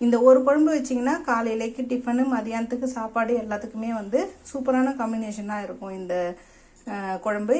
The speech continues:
இது எப்படி செய்யறதுன்னு பார்த்துடலாம். அதுக்கு ஒரு கடாயில தேவையான அளவு எண்ணெய் ஊத்தி வச்சிருக்கேன். இது முதல்ல வதக்கிக்க போறோம்.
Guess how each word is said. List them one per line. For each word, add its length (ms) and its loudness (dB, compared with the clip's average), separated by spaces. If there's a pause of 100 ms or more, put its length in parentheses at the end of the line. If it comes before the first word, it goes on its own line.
இது 160 -2
எப்படி 200 -4
செய்யறதுன்னு 500 -2
பார்த்துடலாம். 480 -2 (480)
அதுக்கு 400 -6
ஒரு 160 -2
கடாயில 460 -2
தேவையான 400 -2
அளவு 160 -4 (100)
எண்ணெய் 220 -8
ஊத்தி 180 -10
வச்சிருக்கேன். 460 -6 (640)
இது 160 4
முதல்ல 280 0
வதக்கிக்க 480 -2
போறோம். 260 -4